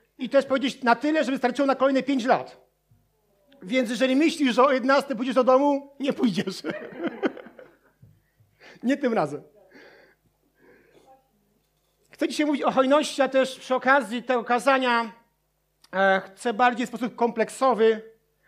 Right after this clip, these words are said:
powiedzieć kilka słów na temat dziesięciny, bo pewnie spotkaliście się z tym pojęciem i czasami się o tym mówi gdzieś cząstkowo, są też w związku z tym pytania, więc, e, korzystając z tej okazji,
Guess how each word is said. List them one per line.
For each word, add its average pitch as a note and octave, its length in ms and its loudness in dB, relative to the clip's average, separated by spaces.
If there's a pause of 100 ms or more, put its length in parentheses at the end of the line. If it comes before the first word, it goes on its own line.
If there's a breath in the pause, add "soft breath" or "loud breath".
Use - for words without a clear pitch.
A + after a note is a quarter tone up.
(320 soft breath)
powiedzieć A#3+ 460 -6
kilka A#3 320 -2
słów A#3 180 -8
na A3+ 60 -4
temat A3+ 200 -4
dziesięciny, G#3 680 -4
bo E3+ 180 -4
pewnie G3 520 -4 (320)
spotkaliście G#3+ 480 -6
się G3+ 100 -4
z - 80 -16
tym G#3 140 -6
pojęciem G3+ 640 -2 (800 soft breath)
i A3+ 500 -4
czasami A3+ 360 -4
się A#3 120 -2
o A3 40 2
tym A3+ 140 -2
mówi A3+ 240 -2
gdzieś G#3+ 200 -6
cząstkowo, G#3+ 560 -2
są A3 240 -6
też G#3 160 -4
w E3 40 -10
związku G#3+ 300 -2
z - 40 -10
tym G#3 160 -2
pytania, B3 480 -2
więc, G#3 420 -6 (340)
e, G3 200 -4
korzystając A3+ 520 -4
z - 40 -20
tej A3 120 -2
okazji, G#3 600 -2